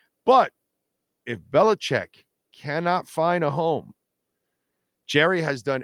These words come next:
everything to lay the groundwork and say, "Hey, man, I would have no problem working with him." Now,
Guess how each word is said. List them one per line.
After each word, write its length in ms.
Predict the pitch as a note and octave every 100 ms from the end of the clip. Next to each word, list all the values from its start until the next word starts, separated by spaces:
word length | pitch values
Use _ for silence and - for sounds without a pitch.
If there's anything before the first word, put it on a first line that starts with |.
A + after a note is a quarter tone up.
| -
everything 640 | D#3 E3 F#3 F3 F3 D#3
to 160 | - B2
lay 380 | G#2 A2+ B2 D3+
the 120 | E3+
groundwork 600 | C3 D3 C3+ B2+ C3+ F#3+ _ _ _ _ _ _ _ _ _ _ _ _ _
and 160 | A#2 A#2
say, 220 | C#3 C3
"Hey, 180 | E3 F#3
man, 240 | D#3 E3+ -
I 100 | A#2+
would 160 | D#3+ D3
have 180 | C#3+ A2+
no 400 | A2 A#2+ D3 E3
problem 500 | - D3 C#3 D3 B2+
working 360 | B2 C3 A2+
with 240 | G#2 E2+ -
him." 160 | - _
Now, 200 | B2+